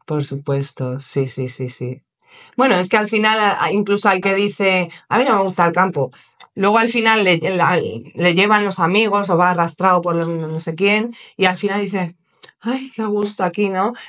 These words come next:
Y ese, esas cosas, ¿no? Que dices, "Es que no, yo no me creo que no haya na-, que haya alguien que no le guste estar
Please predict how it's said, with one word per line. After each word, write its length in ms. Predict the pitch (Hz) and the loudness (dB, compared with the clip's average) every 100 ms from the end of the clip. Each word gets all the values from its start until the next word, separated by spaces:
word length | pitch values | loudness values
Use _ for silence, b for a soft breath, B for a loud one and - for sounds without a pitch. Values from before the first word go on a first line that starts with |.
| B | B
Y 140 | 208 | 0
ese, 280 | 185 196 208 | 2 2 0
esas 340 | - - 226 226 | 0 2 2 2
cosas, 420 | - 170 165 151 | 0 2 2 2
¿no? 180 | 156 180 | 2 0
Que 120 | 196 | 2
dices, 400 | 165 151 160 143 _ _ _ - | 2 2 0 -2 _ _ _ -4
"Es 200 | 180 - | -2 0
que 120 | 208 | 0
no, 640 | 202 190 185 180 175 175 | 0 0 2 2 2 0
yo 240 | 170 180 190 | 0 2 2
no 120 | 214 | 2
me 140 | 202 | 0
creo 240 | 208 190 175 | 2 2 2
que 140 | 160 | 0
no 140 | 165 165 | 2 2
haya 260 | 160 156 | 2 2
na-, 220 | 160 165 _ B B | 0 -2 _ B B
que 80 | - | 0
haya 300 | 175 170 160 | 2 2 2
alguien 520 | 196 214 233 240 240 | 2 2 2 0 0
que 100 | 240 | 0
no 140 | 165 156 | 2 2
le 100 | 143 | 2
guste 340 | 143 147 160 | 0 -2 -2
estar 440 | 147 - 156 156 | -2 0 0 0